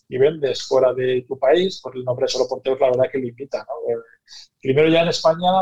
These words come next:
te consideran solamente para porteros, pues, por lo tanto hay que modificar. Si quieres ir al extranjero, como entonces pues vendíamos, pues, eh, pues, a México, en Francia, en Portugal, en Italia, pues, la palabra solo porteros, pues,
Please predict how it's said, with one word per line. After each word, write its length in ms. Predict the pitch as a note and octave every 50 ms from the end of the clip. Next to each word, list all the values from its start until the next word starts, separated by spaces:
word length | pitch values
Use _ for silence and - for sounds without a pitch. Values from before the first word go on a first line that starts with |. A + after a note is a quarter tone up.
| F#3 E3+ -
te 80 | - D3+
consideran 320 | D#3 C#3+ - C#3 D3 D3+
solamente 300 | C#3 C#3+ D3 D3+ D3 D3+
para 180 | - D3+ C#3+ B2+
porteros, 540 | A#2+ A#2 A#2 - C3 B2+ A#2+ A2+ - - -
pues, 220 | - B2 A#2+ A#2 A#2
por 100 | - A#2
lo 60 | A2+
tanto 400 | A#2 B2 B2 - C#3 C#3 D3 - - - - - - _ _
hay 120 | - C3+ -
que 80 | C3+
modificar. 640 | C3+ C3+ B2+ B2+ B2 A#2+ A2+ A#2 C#3 C#3+ C3 - _ _ _ - _ _ _ _
Si 220 | - - - B2+ A#2+
quieres 240 | C3 C3+ C#3+ - -
ir 80 | C#3+ C#3+
al 420 | C#3+ C#3+ C#3+ C#3+ C#3+ C#3+ C#3+ C#3
extranjero, 480 | C#3+ C#3 - - C3+ - - E3 E3 D3
como 140 | B2+ B2+ B2+
entonces 360 | B2 B2 - - B2+ A2+ -
pues 200 | - - - -
vendíamos, 460 | B2 A#2 A#2+ C3 D#3 D#3 C#3 B2+ A#2+ - _
pues, 180 | A2+ G#2+ - -
eh, 140 | A#2 A#2
pues, 180 | - _ _ _
a 100 | - A#2
México, 580 | A2+ B2 D3 - - C#3 - - C3 C3+ C#3 C3+
en 200 | C3 B2+ B2 B2
Francia, 440 | - D3 D#3 D3 - C#3+ C#3+ C#3+ D3
en 80 | C#3+
Portugal, 680 | - A#2+ - - A#2 A#2 C3+ D#3 D#3+ D#3 D3+ D3+ C#3+ C3+
en 120 | B2+ B2
Italia, 400 | B2 B2 D3 D3+ D#3 D#3 E3 E3+ - _ _ _ _ _ _ _ -
pues, 240 | C3+ - - - B2+
la 120 | A#2+ A2+
palabra 360 | - A#2 A#2+ B2 B2+ C#3 C3+
solo 240 | B2+ - C3 B2+ B2+
porteros, 580 | B2+ B2 - - C#3 C#3+ D3 D3+ D3+ D3 - -
pues, 840 | B2+ B2+ B2 B2 B2 A#2+ - - - - - - - - _ _